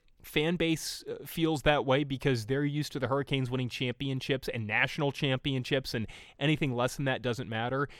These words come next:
Uh, but the difference between fans feeling that way and, and players feeling that way, that's the difference between, all right, um, we're gonna have a repeat of smaller mistakes, and when the players feel that way too,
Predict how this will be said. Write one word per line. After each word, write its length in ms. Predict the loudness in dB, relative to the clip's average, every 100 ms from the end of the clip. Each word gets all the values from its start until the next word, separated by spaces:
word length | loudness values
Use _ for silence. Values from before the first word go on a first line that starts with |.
| -20 -20 -20 -8
Uh, 200 | -8 -6
but 260 | -2 0 0
the 80 | -4
difference 500 | 0 0 2 -2 -2
between 400 | -6 -2 -2 -2
fans 560 | -4 -2 0 0 -2
feeling 340 | -4 -2 0 0
that 200 | 0 -2
way 320 | -4 -4 -4
and, 280 | -2 -2 -2 -4
and 200 | -4 -4
players 500 | -2 0 0 -2 -4
feeling 340 | -4 -2 2
that 200 | 2 2
way, 160 | 0 2
that's 340 | 2 0 -2
the 100 | -2
difference 400 | 0 0 -4 -6
between, 400 | -8 -4 -2 0 6
all 80 |
right, 180 | 6 6 0 -20 -6
um, 380 | -2 -2 -4 -12 -18 -8
we're 220 | 4 6
gonna 120 | 8
have 140 | 8 6
a 60 |
repeat 500 | 4 0 0 0 2
of 100 | 2
smaller 480 | 0 0 2 4 2
mistakes, 720 | 0 -2 -2 0 0 -2 -8 -2
and 480 | 0 2 0 0 -2 -6 -20 _
when 140 | -6 -4
the 80 | -4
players 560 | -6 -2 -2 0 -2
feel 280 | -2 0 2
that 220 | 2 0
way 240 | -2 -4 -6
too, 420 | -4 -2 0 -4